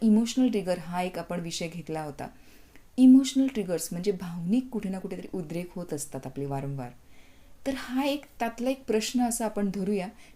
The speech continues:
त्या उदाहरणाचा वापर करून आपण पुढे जाऊयात आणि पुढचा मुद्दा मी तुमच्यासमोर मांडते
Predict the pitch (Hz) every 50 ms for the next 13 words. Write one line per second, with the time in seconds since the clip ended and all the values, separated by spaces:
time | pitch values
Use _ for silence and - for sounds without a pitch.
0 | - - 208 196 180 180 170 185 180 202 208 214 214 214 - 214 208 190 165 165
1 | - 190 190 190 - 190 185 208 - - - - 180 180 170 - 165 156 160 156
2 | 165 151 143 143 143 143 147 151 156 - 165 156 147 - 175 170 165 165 147 139
3 | 165 170 180 196 202 190 165 - 156 156 - 151 156 185 254 262 - - - -
4 | - - - - 160 143 135 131 127 131 117 -